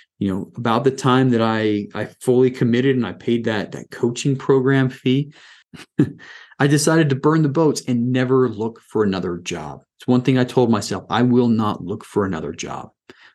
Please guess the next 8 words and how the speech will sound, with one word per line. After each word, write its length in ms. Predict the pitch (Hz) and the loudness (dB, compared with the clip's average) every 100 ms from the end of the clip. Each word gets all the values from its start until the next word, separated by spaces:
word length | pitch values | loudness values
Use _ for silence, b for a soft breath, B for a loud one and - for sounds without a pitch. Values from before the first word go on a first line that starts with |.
| - | -10
All 60 | 82 | -6
right. 260 | 80 95 - | -4 -4 -2
It's 460 | 113 - - - _ b - | -2 -2 -4 -4 _ b 0
multifamily 1040 | 123 123 135 123 120 113 104 101 92 92 - | 4 4 2 0 0 0 2 2 0 -4 -6
or 160 | - | -8
bust. 500 | - 82 - - - - | -6 -8 -10 -12 -18 -14
So 420 | - - 110 101 B B B _ - | -6 0 0 0 B B B _ -4
question 640 | 160 143 - 104 80 - | 0 0 -2 -4 -6 -10